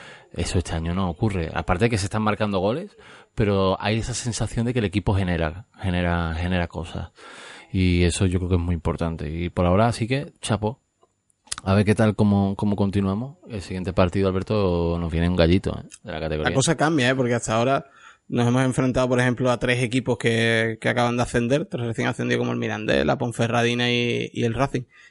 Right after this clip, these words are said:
Speaker 2: Y después habíamos jugado con el Extremadura, que era un equipo que, bueno, que el año pasado, pues, hizo una buena segunda vuelta pa-, para salvarse.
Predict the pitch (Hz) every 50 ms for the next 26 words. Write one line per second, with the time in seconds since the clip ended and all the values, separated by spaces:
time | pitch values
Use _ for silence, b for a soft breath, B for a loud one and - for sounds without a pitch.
0 | B B B 120 110 - 120 113 117 117 123 120 117 117 117 120 113 117 120 117
1 | 113 113 - 135 120 120 120 123 147 147 123 113 113 117 117 117 113 113 110 120
2 | 120 127 123 120 123 - - - 110 110 113 117 110 120 - - 117 120 131 -
3 | B B B B B B B B B B B - - - - 123 120 117 120 -
4 | 131 127 123 123 123 127 123 - 135 123 120 120 120 123 117 117 123 120 127 123
5 | 120 120 120 120 120 120 - - _ _ _ _ _ _ _ - - 127 127 123
6 | 123 - 127 123 123 131 135 - - 170 208